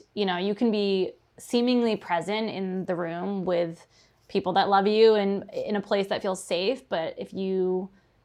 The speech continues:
like, allow your mind to go back to the traumatic event, like, you can immediately relive it and have these, like, traumatic flashbacks. And I think this was, like, the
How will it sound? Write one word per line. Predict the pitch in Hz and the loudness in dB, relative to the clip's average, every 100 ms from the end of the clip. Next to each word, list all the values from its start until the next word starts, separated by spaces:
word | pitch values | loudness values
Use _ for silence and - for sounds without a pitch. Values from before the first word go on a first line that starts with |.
| _ _ | _ _
like, | 196 190 196 | -2 -2 2
allow | 190 175 185 | 4 6 6
your | 185 | 4
mind | 185 170 170 196 196 | 0 0 -2 -4 -6
to | |
go | 202 180 | -4 -2
back | 175 170 - | -2 -2 -6
to | - 180 175 170 | -4 -2 -2 -4
the | 185 | -8
traumatic | 190 190 165 170 180 | -10 -8 -4 -4 -4
event, | - 165 165 285 - | -6 -8 -4 -4 -4
like, | 190 | -6
you | 180 | -6
can | 175 185 | -6 -8
immediately | 170 165 170 180 185 180 | -6 -6 -4 -4 -4 -4
relive | 170 160 135 | -4 -6 -4
it | 226 320 285 | 0 2 2
and | 185 180 156 | -2 -6 -8
have | - 170 | -6 -6
these, | 180 170 160 | -6 -8 -6
like, | 156 - | -10 -10
traumatic | 175 160 - - | -10 -10 -10 -8
flashbacks. | 165 160 - 233 269 277 202 | -6 -6 -2 0 0 -4 -6
And | |
I | 175 | -6
think | 175 190 | -6 -8
this | 190 180 | -8 -8
was, | 180 170 | -8 -8
like, | 160 - | -8 -8
the | 202 | -10